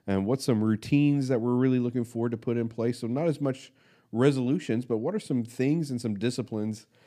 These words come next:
that we're putting in place, uh, this year? And what are some things that we drew encouragement from last year in hopes to let people this first part of twenty twenty-two, um, be thinking inward a little bit, some things that they might be able to,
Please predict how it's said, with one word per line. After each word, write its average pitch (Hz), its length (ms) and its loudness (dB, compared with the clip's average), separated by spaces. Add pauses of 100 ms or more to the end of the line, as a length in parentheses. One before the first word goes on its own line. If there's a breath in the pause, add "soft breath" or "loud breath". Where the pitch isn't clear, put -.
(160 soft breath)
that 101 540 2 (100)
we're 107 380 -2
putting 117 360 -2
in 110 260 -2
place, 110 560 -4 (180)
uh, 98 180 -2
this 123 320 -2
year? 131 200 -2
And 131 120 -8
what 107 120 -4
are 113 60 -6
some 113 200 -10
things 110 300 -6
that 107 80 -6
we 104 120 -6
drew 107 380 -8 (340 soft breath)
encouragement 101 520 -6
from 104 420 -6
last 110 420 -6
year 110 140 -2
in 120 100 -6
hopes 110 280 -6
to 104 220 -6 (320 soft breath)
let 113 180 -2
people 117 240 -6
this 110 140 -6
first 104 280 -10
part 104 160 -4
of 104 80 -8
twenty 101 280 -2
twenty-two, 110 680 0 (380 soft breath)
um, 90 320 2 (300)
be 101 340 2
thinking 104 420 0
inward 113 280 2
a 110 60 2
little 107 200 0
bit, 110 280 0
some 107 140 -6
things 104 260 -2
that 104 140 -4
they 98 80 -2
might 92 220 -4
be 98 140 -2
able 98 180 -4
to, 98 340 -4